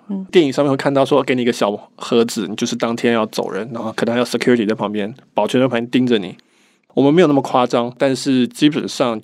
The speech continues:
Speaker 2: 我已经忘记他给我多少时间，一个礼拜之类的。然后也没有人很讶异嘛，大家都已经知道会发生的事情，那我就走了。但我回台湾不久，这家事务所就真的就宣布解散，全部拆伙了。
Speaker 1: 走到最后面了。
Speaker 2: 对，走到最后面了。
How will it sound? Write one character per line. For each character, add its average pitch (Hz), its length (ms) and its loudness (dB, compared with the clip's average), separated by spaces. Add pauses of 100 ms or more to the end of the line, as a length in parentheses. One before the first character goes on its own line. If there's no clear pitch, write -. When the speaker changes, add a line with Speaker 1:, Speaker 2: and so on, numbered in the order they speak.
(460)
Speaker 2:
我 160 160 4
已 156 40 2
经 151 80 2
忘 143 120 2
记 131 80 0
他 127 80 0
给 113 120 -2
我 95 60 0
多 104 140 0
少 95 80 2
时 - 160 -12
间， 113 280 -12
一 127 80 -8
个 127 80 -4
礼 123 80 -2
拜 104 220 -2
之 - 220 -10
类 104 160 -4
的。 - 180 -16 (840)
然 147 80 -4
后 131 40 0
也 117 60 -2
没 120 120 0
有 117 60 2
人 107 120 -2
很 104 160 -4
讶 117 200 0
异 110 140 -6
嘛， 82 180 -14
大 123 80 0
家 107 100 -2
都 107 120 0
已 104 40 -2
经 92 100 -12
知 - 120 -4
道 107 120 0
会 107 100 -8
发 95 140 -6
生 110 80 -10
的 101 100 -12
事 - 140 -12
情， - 180 -14
那 202 80 -12
我 196 80 -12
就 - 120 -20
走 - 140 -10
了。 - 100 -14 (540)
但 175 160 2
我 156 60 4
回 135 100 2
台 147 120 0
湾 175 120 4
不 202 160 0
久， 92 320 -2 (600)
这 135 100 4
家 131 80 4
事 127 140 -2
务 - 20 2
所 113 140 -4
就 120 100 0
真 120 160 2
的 117 80 0
就 110 100 -6
宣 104 200 -4
布 104 80 -6
解 107 180 -8
散， - 260 -8 (180)
全 - 140 -2
部 107 140 -4
拆 - 200 -6
伙 - 260 -12
了。 - 100 -20
Speaker 1:
走 214 160 2
到 214 160 6
最 208 160 2
后 208 160 4
面 196 280 0
了。 - 200 -10 (100)
Speaker 2:
对， 113 160 2
走 98 160 -4
到 95 60 -6
最 110 140 -2
后 98 100 -6
面 92 200 -12
了。 - 40 -20